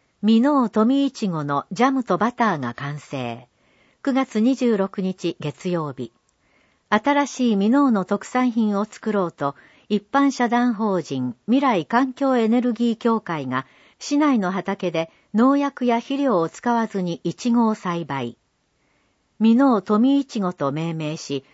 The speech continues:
大阪青山大学と連携してジャムとバターを開発しました。大阪・関西万博への出品が目標で、さらに商品開発を進めていくということです。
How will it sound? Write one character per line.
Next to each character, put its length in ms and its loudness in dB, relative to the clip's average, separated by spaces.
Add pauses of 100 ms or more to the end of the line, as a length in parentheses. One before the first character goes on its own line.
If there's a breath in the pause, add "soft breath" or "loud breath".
(220 soft breath)
大 140 6
阪 360 -2
青 160 2
山 240 0
大 220 0
学 200 -6
と 160 -4
連 220 -2
携 220 -6
し 120 -14
て 200 -6 (260 soft breath)
ジ 120 0
ャ 60 4
ム 140 0
と 140 0
バ 160 0
タ 220 -2
ー 80 0
を 40 -4
開 240 -6
発 240 -12
し 160 -10
ま 140 -6
し 100 -18
た。 220 -6 (720)
大 140 2
阪・ 360 -2
関 240 -2
西 240 -2
万 220 0
博 260 -4
へ 80 2
の 140 -4
出 280 -8
品 160 0
が 120 -2
目 220 -4
標 260 -4
で、 180 -4 (300 soft breath)
さ 160 0
ら 140 2
に 120 -2
商 240 0
品 240 -2
開 240 -2
発 320 -6
を 60 -2
進 280 -10
め 120 -4
て 160 -6
い 60 -8
く 100 -20
と 100 -10
い 120 -8
う 60 -10
こ 140 -12
と 140 -12
で 160 -10
す。 180 -20